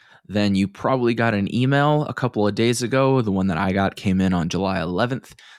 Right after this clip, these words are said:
talking about their plan for reorganization and, and what their intentions are moving forward involving users' funds and digital assets. The fact that they came out with this plan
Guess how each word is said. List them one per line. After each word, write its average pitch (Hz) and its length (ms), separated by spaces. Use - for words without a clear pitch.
talking 95 400
about 90 460
their 90 260
plan 90 480
for 87 600
reorganization 98 1040
and, 87 640
and 98 160
what 104 140
their 98 140
intentions 92 540
are 87 140
moving 87 320
forward 92 560
involving 90 840
users' 87 400
funds 87 560
and 82 440
digital 82 340
assets. - 480
The 104 80
fact 131 400
that 107 160
they 104 160
came 110 260
out 113 160
with 110 140
this 123 180
plan 127 560